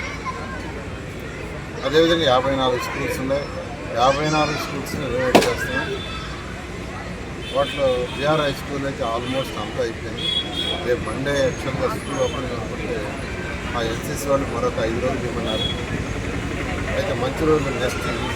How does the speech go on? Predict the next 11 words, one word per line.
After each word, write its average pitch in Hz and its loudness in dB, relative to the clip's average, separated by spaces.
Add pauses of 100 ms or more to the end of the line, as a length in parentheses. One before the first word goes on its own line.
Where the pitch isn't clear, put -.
(600)
ఈ, 131 0
ఈ, 143 -2 (260)
ఈ 139 0
మండే 147 6
కాకుండా 147 4
అవతల 123 0
మండే 135 2
ముప్పై 135 -2
తేదీ 123 -2
మంచి - -2
రోజులని 120 0